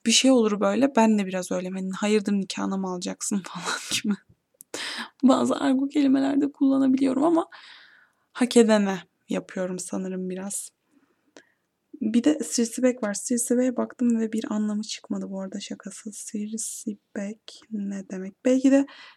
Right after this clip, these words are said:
sirsebek, sirsibik falan öyle bir şey olabilir. Çünkü biz ailece kelime uydurmayı seviyoruz. Hucuk gibi ya da dızla gibi falan. Ee, enteresanız ailede yani böyle değişik kelimeler kullanılıyor.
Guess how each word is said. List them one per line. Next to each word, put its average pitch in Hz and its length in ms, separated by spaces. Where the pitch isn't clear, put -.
sirsebek, 214 1040
sirsibik - 840
falan 208 240
öyle 220 220
bir 196 60
şey - 240
olabilir. 202 520
Çünkü 262 200
biz 240 120
ailece 226 380
kelime 214 280
uydurmayı 208 360
seviyoruz. 196 480
Hucuk - 420
gibi 190 160
ya 190 100
da 190 160
dızla 185 300
gibi 185 220
falan. 196 420
Ee, 202 200
enteresanız 190 840
ailede 185 540
yani 185 320
böyle 185 180
değişik 190 340
kelimeler 180 560
kullanılıyor. - 600